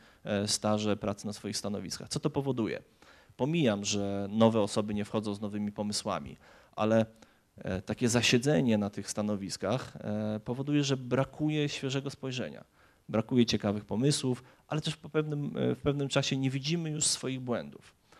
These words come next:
E, ja nie ukrywam, że najsłabszych dyrektorów wydziałów, najsłabszych, najsłabszych dyrektorów spółek należy wymienić natychmiast. I, mm, jacy to są najsłabsi? No to wszyscy wiemy, ci, którzy popełniały najwięcej błędów. Błędów ty-, typu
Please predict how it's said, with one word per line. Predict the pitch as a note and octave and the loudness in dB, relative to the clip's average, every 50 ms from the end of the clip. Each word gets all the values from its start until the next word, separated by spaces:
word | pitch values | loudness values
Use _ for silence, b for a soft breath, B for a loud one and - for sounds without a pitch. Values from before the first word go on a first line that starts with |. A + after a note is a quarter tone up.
| b b - | b b -18
E, | - - - - - A#2 A#2+ - - | -12 -10 -8 -6 -6 -6 -8 -6 0
ja | - E3 | 2 6
nie | F#3 F#3+ F#3 | 8 8 8
ukrywam, | F3+ - F3 D3 A2+ G#2+ G#2 G#2 A#2 C#3 C#3+ | 8 8 4 4 4 6 4 4 4 2 0
że | B2 A#2+ A#2 A2 A2 A2 A2 A2 - - b b b b - | 0 2 4 6 6 6 4 2 0 -4 b b b b 2
najsłabszych | A#2+ A#2+ A#2 - - C#3+ C#3 C#3 C#3 C#3+ - - C3+ B2 A#2 | 2 4 4 4 4 6 6 6 6 6 4 0 0 0 0
dyrektorów | A2+ A2 A2 - A2+ A2 A2 A2 A2+ | 0 -2 -4 -4 -4 -6 -6 -6 -8
wydziałów, | A2 G#2 A2 G2 E2+ F2 F2 D2+ G#2 - | -10 -8 -6 -4 -4 -2 -2 -4 -4 0
najsłabszych, | A#2 A#2 - - B2 E2+ - - - - - - - - b b b b b b - | 0 2 2 4 4 2 2 0 -4 -6 -6 -8 -14 -16 b b b b b b -8
najsłabszych | A2+ G#2+ - C3 C3 - - B2 A#2 | -6 -6 -2 -2 -2 0 0 -2 0
dyrektorów | A#2 A2 A2+ - A2+ G#2+ G#2+ G#2+ | 0 -2 -2 0 -2 -2 -2 -4
spółek | - - - F2+ F2+ F2 - - - - b b b b - | -8 -10 -8 -8 -6 -4 -4 -4 -6 -10 b b b b 0
należy | A#2+ B2 B2+ B2 A2+ B2+ B2 | 2 4 4 6 4 4 2
wymienić | A#2+ B2 B2 C3 C3+ C3+ C3 - - | 2 -2 -2 -2 -2 -2 -2 -4 -4
natychmiast. | C3 - - A2 E2 - - - - - - - _ B B B B B B B B | -4 -2 -2 -4 -4 -4 -10 -18 -16 -16 -16 -18 _ B B B B B B B B
I, | - - B2 B2 B2+ B2 - - | -2 4 6 6 6 6 4 -2
mm, | - A#2 A2 G#2+ G#2+ A2+ A2+ | -4 -2 -2 -2 -2 -2 0
jacy | B2 C3 - - A#2+ | 0 0 0 0 -2
to | B2+ A#2 | -2 -4
są | - A#2+ | -2 -2
najsłabsi? | A2 A2 A2 - - G2+ D2+ - - - | -2 0 0 0 0 0 -2 -2 -4 -6
No | D3 D#3 | -6 -6
to | - D#3+ | -6 -4
wszyscy | - - E3 - - F3 | -4 -2 -2 -2 -2 -2
wiemy, | D#3+ E3 D3+ A#2 F2 D2 C2+ | 0 2 2 2 0 -2 -6
ci, | - - - B2 | -4 -2 -2 -2
którzy | - - C3+ B2+ C#3 | -2 -4 -4 -4 -2
popełniały | - C#3 A#2+ - C3+ C3 C3+ C3 C3+ C3+ | -4 -4 -4 -2 -2 0 2 0 0 0
najwięcej | C3 C3 C3+ C3 C3 - C#3 C3 | -2 -2 -2 -4 -6 -6 -8 -4
błędów. | C3+ B2+ A2+ E2+ D2 - - - _ b b b b G#2+ | -2 -2 -2 -2 -4 -12 -18 -20 _ b b b b 0
Błędów | A2 A2 A2 A2 G#2+ - | 4 4 6 6 4 0
ty-, | - - A2+ A2+ A2+ A2+ G#2 - - - | -4 -6 -6 -6 -6 -8 -10 -10 -10 -8
typu | - A2+ G#2+ - G#2+ G2 G2 G2 F#2+ F#2+ G2 | -8 -8 -8 -6 -6 -6 -6 -6 -6 -10 -12